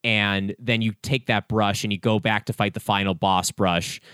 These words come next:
And then the two of you are fighting, and then Chicory comes back in, and she made her own brush, and she starts helping you. Um, and it's just, like, such, like, I, I don't know, like, everything about that game was just so fun, and the story was really, like, meaningful about, like, people who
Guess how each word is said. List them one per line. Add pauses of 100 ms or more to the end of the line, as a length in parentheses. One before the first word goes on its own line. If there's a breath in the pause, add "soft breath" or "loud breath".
(140)
And
then
the
two
of
you
are
fighting,
and
then
Chicory
comes
back
in,
and
she
made
her
own
brush,
and
she
starts
helping
you. (420 loud breath)
Um,
and
it's
just,
like,
such,
like, (800)
I,
I
don't
know,
like, (320)
everything
about
that
game
was
just
so
fun, (120)
and
the
story
was
really,
like,
meaningful
about,
like,
people
who